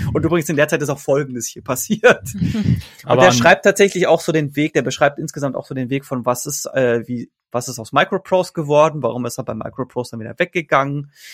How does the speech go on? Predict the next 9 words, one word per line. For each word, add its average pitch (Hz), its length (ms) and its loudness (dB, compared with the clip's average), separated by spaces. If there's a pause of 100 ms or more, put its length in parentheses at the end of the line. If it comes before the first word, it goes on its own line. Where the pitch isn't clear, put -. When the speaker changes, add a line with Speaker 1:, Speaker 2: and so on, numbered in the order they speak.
(320)
Speaker 1:
wie 123 80 -8
ist 120 160 -6
dann 117 80 -2
Firaxis - 580 -2
entstanden 143 680 -2
und 135 200 -6 (300)
sehr 156 240 4
interessant 170 680 0
auch 190 380 0